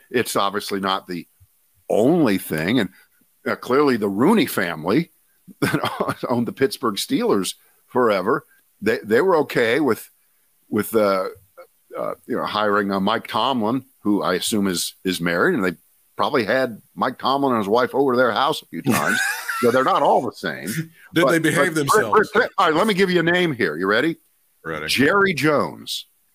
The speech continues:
Speaker 2: That's the only thing you think of when you think of an N F L owner. And I'm not blaming you or anything like that, but when you think of N F L owner, that's the guy that comes to your mind. And yes, he does come off as a plantation owner. And yes, there was a very unfortunate picture of him that was released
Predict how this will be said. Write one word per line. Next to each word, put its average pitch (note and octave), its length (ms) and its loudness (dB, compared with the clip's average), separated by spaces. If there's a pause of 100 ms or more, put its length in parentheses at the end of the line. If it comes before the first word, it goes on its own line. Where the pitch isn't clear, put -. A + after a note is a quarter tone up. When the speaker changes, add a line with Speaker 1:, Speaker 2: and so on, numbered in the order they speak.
(140)
Speaker 2:
That's A3 240 0
the B3+ 160 -4
only A#3 260 4
thing G#3+ 240 2
you F#3+ 120 2
think A3+ 300 0
of D#3 200 2
when D#3+ 100 0
you D3 80 -2
think F3 240 -2
of E3 60 0
an D#3 80 0
N D3 80 0
F C#3 140 0
L B2 140 0
owner. B2 260 0
And G2+ 100 -2
I'm C3+ 80 0
not D3 160 0
blaming D#3 340 2
you D#3+ 180 4
or C#3 160 2
anything D3 240 -2
like B2+ 180 -2
that, G3 200 2
but C3+ 80 -8
when D#3+ 140 -2
you D3+ 60 -4
think F#3+ 240 0
of E3 100 -2
N E3 100 0
F D#3+ 160 0
L E3 100 -2
owner, D#3+ 320 2
that's C3+ 240 0
the D#3 120 0
guy C3+ 220 0
that B2 120 -4
comes C3+ 240 -4
to C3+ 120 -6
your A#2+ 100 0
mind. C#3 380 0 (200)
And D#3 160 2
yes, D#3 260 2
he D#3+ 120 -2
does C#3+ 420 0
come D#3+ 160 -2
off B2+ 240 2
as C3+ 80 -2
a D3+ 40 -2
plantation C3+ 600 -4
owner. D#2 300 -10 (640)
And C#3 160 0
yes, E3 240 2
there D3+ 160 0
was C#3+ 260 2
a C#3+ 60 2
very D3+ 340 2
unfortunate E3 520 0
picture F3 340 -4
of C3 140 -4
him D3 140 0
that C#3+ 60 -2
was C#3+ 160 -4
released B2+ 480 -2